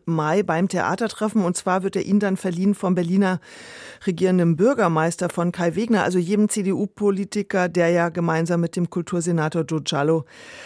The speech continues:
der Berliner Kultur diese massiven Kürzungen beschert hat, die wirklich teilweise gefährdend sind für einzelne Häuser. Auch Einsparungen an Häusern, an denen sie gespielt werden.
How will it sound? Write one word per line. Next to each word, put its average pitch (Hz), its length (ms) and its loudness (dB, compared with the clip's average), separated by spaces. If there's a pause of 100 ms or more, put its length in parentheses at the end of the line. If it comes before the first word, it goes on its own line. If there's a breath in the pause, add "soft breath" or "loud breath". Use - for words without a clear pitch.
(180 loud breath)
der 160 220 4
Berliner 165 420 2
Kultur 165 360 -2
diese 170 200 2
massiven 240 640 2
Kürzungen 208 460 2
beschert 175 420 0
hat, 233 140 -4
die 190 200 0
wirklich 190 220 -6
teilweise 180 500 -2
gefährdend 202 640 0
sind 214 260 0
für 226 240 0
einzelne 196 580 0
Häuser. 185 480 2 (460 loud breath)
Auch 147 480 -2
Einsparungen 170 640 0
an 165 160 0
Häusern, 165 300 0
an 156 120 0
denen 165 360 0
sie 165 180 -4
gespielt 220 560 -2
werden. 185 260 2